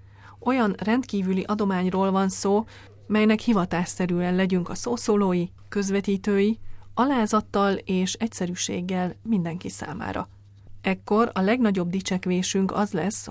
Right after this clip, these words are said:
hogy olyan Atya Istenünk van, aki nem személyválogató, aki nem zár ki senkit sem, aki megnyitja az otthonát mindenki előtt, kezdve a legutolsókkal és a legtávolabbiakkal.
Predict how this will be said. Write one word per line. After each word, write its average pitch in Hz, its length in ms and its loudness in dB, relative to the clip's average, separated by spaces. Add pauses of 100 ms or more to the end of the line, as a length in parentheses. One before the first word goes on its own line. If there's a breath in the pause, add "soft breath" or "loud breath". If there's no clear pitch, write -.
hogy 175 220 -4
olyan 202 360 2
Atya - 240 0
Istenünk - 520 -6
van, 190 260 2 (260 loud breath)
aki - 400 -2
nem 208 320 4
személyválogató, 190 1120 -2 (200 loud breath)
aki 202 360 0
nem 226 200 4
zár 190 220 0
ki - 100 -8
senkit 208 460 0
sem, 214 260 2 (240 loud breath)
aki 202 420 -2
megnyitja 214 480 2
az 185 120 0
otthonát 180 460 -2
mindenki 208 400 2
előtt, 180 320 0 (260 loud breath)
kezdve 220 420 0
a 202 60 2
legutolsókkal 185 1000 -2
és 196 200 -2
a 214 60 2
legtávolabbiakkal. 175 1400 -2